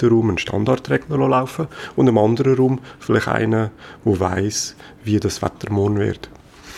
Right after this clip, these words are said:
Und durch das sieht man dann anhand von Messdaten, die wir in unserem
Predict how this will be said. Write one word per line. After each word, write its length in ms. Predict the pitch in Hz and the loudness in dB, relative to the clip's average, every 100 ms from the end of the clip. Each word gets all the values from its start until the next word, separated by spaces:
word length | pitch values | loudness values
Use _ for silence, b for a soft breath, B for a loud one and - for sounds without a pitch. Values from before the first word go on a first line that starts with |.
| B - | B -6
Und 180 | 98 | 0
durch 160 | 107 101 | 0 2
das 380 | 101 110 117 - | 4 4 2 0
sieht 260 | - 123 131 | 0 0 2
man 120 | 123 | 2
dann 180 | 117 110 | 2 2
anhand 400 | 113 131 131 135 | 2 2 2 -2
von 180 | - 101 | -2 0
Messdaten, 680 | 120 - - 113 107 - 107 B B B - | 0 -2 -2 0 -2 -4 -6 B B B 0
die 60 | |
wir 160 | 104 104 | 2 2
in 60 | |
unserem 320 | 98 - 101 | 0 -4 -6